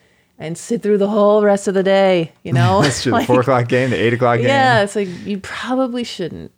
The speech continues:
Speaker 1: you know,
Speaker 2: <laughs>
Speaker 1: like, use your body, right? Exercise, right? Move around. Like, we all know that's good for your health. Or, like, you know, as you like to say, this time is finite, right? And you could,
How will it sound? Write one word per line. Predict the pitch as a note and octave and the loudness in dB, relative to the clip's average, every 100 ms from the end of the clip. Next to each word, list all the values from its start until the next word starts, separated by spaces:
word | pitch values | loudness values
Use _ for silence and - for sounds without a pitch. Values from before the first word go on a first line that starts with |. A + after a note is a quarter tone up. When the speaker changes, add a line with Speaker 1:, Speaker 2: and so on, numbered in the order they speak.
| _ | _
Speaker 1:
you | - C#3 | -2 -2
know, | D3+ D#3+ | 0 -4
Speaker 2:
<laughs> | |
Speaker 1:
like, | D#3+ D3+ - - _ _ _ - _ _ - _ - | -4 -4 -8 -20 _ _ _ -20 _ _ -20 _ -6
use | G3+ G3+ | -2 0
your | F#3 | 0
body, | E3+ D#3 D#3+ D#3+ D#3 D3+ | 0 0 0 -2 -6 -8
right? | - D#3 - | -6 -6 -4
Exercise, | D#3 D#3+ E3+ - D#3+ D3+ D3+ | -8 -6 -10 -6 -4 -4 -4
right? | D#3 D3 | -6 -4
Move | E3+ E3+ | -2 -2
around. | D3+ C#3+ C#3 D3 | -2 -4 -6 -8
Like, | C#3+ C3+ | -8 -10
we | D3+ D#3 | -10 -8
all | D#3 | -8
know | D3+ | -8
that's | C#3+ C#3 | -10 -10
good | - D#3 | -10 -10
for | - | -10
your | C3+ | -10
health. | C3 D#3+ C#3+ C3+ C3+ _ _ | -8 -6 -4 -6 -10 _ _
Or, | D3+ D3 C#3 C#3+ | -8 -6 -6 -8
like, | - F3+ - | -12 -14 -12
you | |
know, | D#3+ | -10
as | D#3 D3+ | -10 -8
you | E3+ | -8
like | D3 C#3+ | -8 -12
to | C3+ | -16
say, | - A#2 C#3+ F3 _ _ _ _ _ | -12 -12 -12 -16 _ _ _ _ _
this | F3 E3+ | -14 -14
time | - F#3 F3 | -10 -6 -6
is | C#3 - | -8 -10
finite, | E3 E3+ E3 C3+ D3+ - | -8 -8 -6 -8 -10 -10
right? | D#3 D#3 D#3+ | -8 -8 -8
And | C#3+ C#3+ - _ | -10 -12 -14 _
you | D#3+ D#3+ | -12 -10
could, | D#3+ D3+ | -10 -14